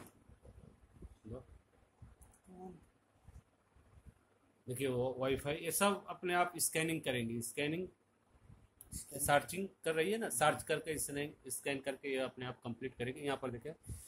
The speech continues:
एक, दो, तीन, चार, चार है,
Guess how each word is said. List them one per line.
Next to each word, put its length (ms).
एक, 240
दो, 340
तीन, 280
चार, 340
चार 220
है, 120